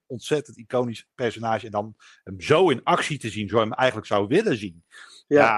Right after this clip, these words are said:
Speaker 1: Ja, eh, super vet. Ik heb, ik heb hem mogen interviewen, Spencer Wilding, want die speelt, die zit in het pak van Darth Vader
Speaker 2: Oh, echt?
Speaker 1: in, eh, in Rogue
Speaker 2: Oh,
Speaker 1: One. Ik heb
Speaker 2: ja.
Speaker 1: hem,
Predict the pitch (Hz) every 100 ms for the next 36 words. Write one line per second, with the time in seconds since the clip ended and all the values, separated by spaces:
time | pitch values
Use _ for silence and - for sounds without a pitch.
0 | 98 117 104 101 98 - 120 117 117 143
1 | 180 - 180 185 185 180 175 175 170 180
2 | 214 - 190 175 160 156 180 214 220 147
3 | 160 170 - 156 147 170 147 170 180 160
4 | 143 - 160 - 165 147 151 156 160 160
5 | 208 - 220 139 143 143 165 202 196 170
6 | 156 156 190 170 151